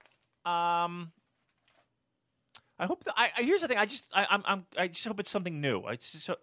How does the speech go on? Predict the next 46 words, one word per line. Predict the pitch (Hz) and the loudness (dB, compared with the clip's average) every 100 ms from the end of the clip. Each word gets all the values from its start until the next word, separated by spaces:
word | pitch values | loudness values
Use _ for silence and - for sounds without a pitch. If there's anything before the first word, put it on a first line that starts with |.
| 143 - - | -6 -6 -8
so | 139 156 | 0 2
hope, | 147 | 2
hope | 123 156 - | 0 -2 -2
there's | - 127 117 | -2 -2 -2
a | |
tag | 110 - 117 113 | -4 2 4 2
team | - 101 92 _ - - | -6 -12 -14 _ -18 -6
in | 123 | -2
there | 110 | -2
somewhere | 104 110 101 95 | 0 0 0 -2
that's | 92 - | -6 -10
new | 113 117 117 | -2 0 0
and | 101 | -2
fresh | 87 113 104 98 - _ _ - | -8 2 2 2 -8 _ _ -14
that | 110 | -8
kinda | 113 101 | -6 -4
does | 95 98 95 | -2 -4 -2
well. | 95 90 - - | -2 -2 -6 -6
Um, | 101 95 95 104 | -2 0 -2 -4
what | - 120 123 | -10 -4 0
that | 113 | 0
looks | 123 - | -2 -4
like | 110 | -4
right | 110 - | -2 -4
now, | 113 107 _ | -4 -6 _
I | - | -8
don't | 101 95 | -8 -6
know. | 104 110 | -4 -4
I | |
don't | 98 98 | -4 -4
have | |
an | 95 | -4
answer. | 98 98 107 | -6 -6 -8
But, | 101 92 _ _ _ _ - | -6 -8 _ _ _ _ -12
um, | 95 92 92 92 - | -8 -6 -8 -10 -12
again, | 113 180 165 - - | -4 -4 -4 -12 -20
if, | 113 - | -18 -6
if, | 123 135 - | -4 -2 4
if | 127 180 - | 4 4 0
Neville | 175 190 214 233 | 2 2 2 -2
is | 220 | -2
here, | 269 254 190 - _ _ _ | 0 2 0 -2 _ _ _
that, | - - - | -14 -12 -8
that | 120 | -6
could | 127 104 | -6 -8
be, | 113 107 104 | -8 -8 -8